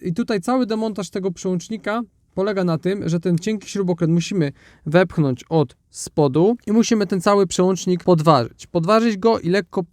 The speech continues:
po-, przechylić w, w naszą stronę, tak jak ja teraz to robię. Wciskamy i wypychamy. Teraz, jak widzimy, przełącznik już delikatnie nam wyszedł. Możemy odłożyć nasz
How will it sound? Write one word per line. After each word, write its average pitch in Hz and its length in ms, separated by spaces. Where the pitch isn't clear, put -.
po-, 180 160
przechylić 170 480
w, 139 140
w 160 240
naszą 202 300
stronę, 147 580
tak 185 180
jak 165 140
ja 165 120
teraz 131 300
to 131 120
robię. 143 340
Wciskamy 220 680
i 190 80
wypychamy. 156 500
Teraz, 226 200
jak 214 140
widzimy, 208 340
przełącznik 190 500
już 160 140
delikatnie 170 580
nam 139 320
wyszedł. 233 520
Możemy 196 320
odłożyć 175 600
nasz 143 340